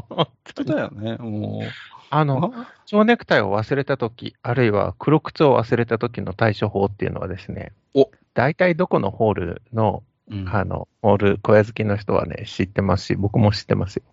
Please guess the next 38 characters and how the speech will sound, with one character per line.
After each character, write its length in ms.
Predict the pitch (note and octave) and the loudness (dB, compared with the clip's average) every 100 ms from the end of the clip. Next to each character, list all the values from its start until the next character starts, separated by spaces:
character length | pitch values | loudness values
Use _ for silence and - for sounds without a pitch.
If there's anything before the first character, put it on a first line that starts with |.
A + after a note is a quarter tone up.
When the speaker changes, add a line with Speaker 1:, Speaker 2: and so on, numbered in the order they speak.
| _ _ - - - - - | _ _ -10 -10 -10 -6 2
Speaker 1:
お、 160 | F2+ - - _ G#2+ | 2 2 -8 _ -6
ど 60 | |
う 20 | |
す 160 | G2 G2 | -4 -2
れ 60 | F2+ | -4
ば 120 | E2 | -6
い 40 | |
い 20 | |
ん 60 | D2+ | -8
で 80 | C#2 | -10
す 140 | - | -12
か？ 120 | - - | -12 -2
Speaker 2:
あ 140 | C3+ | 2
る 140 | G2+ G2 | 2 0
ん 80 | |
で 120 | F#2 G#2+ | -4 -6
す 120 | - | -8
よ。 80 | - | -8
あ 180 | - A2 | -2 -2
の、 280 | G2+ G#2 - _ _ | -2 -6 -10 _ _
黒 280 | - C3 E3 | 2 4 6
ガ 140 | G3 | 4
ム 120 | D3+ | 2
テ 140 | G#2 F#2+ | -4 -12
な 120 | - | -16
ん 40 | _ | _
で 120 | - | -20
す 160 | - - | -20 -20
よ。 60 | - - - _ _ _ | -20 -20 -20 _ _ _
Speaker 1:
ガ 140 | - B2+ | -4 2
ム 160 | D#3 | 2
テ？ 280 | E3 C#3 - _ _ _ _ - | 2 -2 -4 _ _ _ _ -4
Speaker 2:
そ 140 | A2+ | -2
う。 60 | - _ - | -2 _ -8
ガ 140 | G#2+ | -6
ム 140 | A#2+ B2+ | -4 0
テ 180 | E3+ | 4
を 240 | G3+ F#3 | 4 4